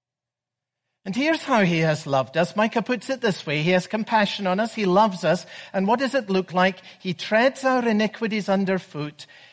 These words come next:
and he casts our sins into the depths of the sea.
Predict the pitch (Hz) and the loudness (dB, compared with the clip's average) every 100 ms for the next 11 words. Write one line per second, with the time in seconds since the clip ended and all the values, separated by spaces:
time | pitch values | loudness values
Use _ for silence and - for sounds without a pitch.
0 | _ 156 156 165 175 - - 214 254 247 | _ -2 -2 -4 -8 -8 -2 0 0 -4
1 | - - - 220 208 202 - - 196 190 | -14 -16 -6 -2 0 -2 -6 -4 -2 0
2 | 185 170 - 170 180 175 - 190 165 160 | -4 -6 -8 -4 -4 -4 -6 -6 -4 -6
3 | 127 _ 147 143 143 _ - - _ 127 | -10 _ -6 -6 -6 _ -20 -20 _ -20
4 | _ 135 - - - | _ -18 -18 -20 -20